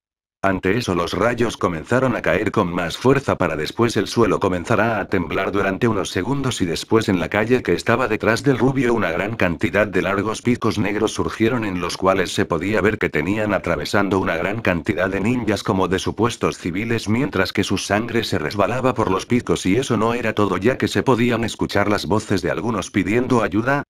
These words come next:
todos los de Konoha veían esto con terror pero en eso un cuerpo cayó justo a un par de pasos del rubio,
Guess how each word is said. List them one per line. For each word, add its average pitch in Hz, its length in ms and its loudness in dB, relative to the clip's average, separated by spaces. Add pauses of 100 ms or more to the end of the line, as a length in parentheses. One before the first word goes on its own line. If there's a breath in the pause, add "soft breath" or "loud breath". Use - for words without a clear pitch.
todos 131 360 4
los 92 160 0
de 107 120 0
Konoha 95 260 2
veían 92 380 -2
esto 101 260 0
con 87 160 0
terror 92 340 2
pero 98 200 4
en 95 100 -2
eso 135 260 0
un 110 120 0
cuerpo 127 420 2
cayó 110 300 0
justo 117 400 2
a 113 40 2
un 110 140 -2
par 90 220 0
de 78 100 0
pasos 120 400 2
del 90 160 2
rubio, 117 520 0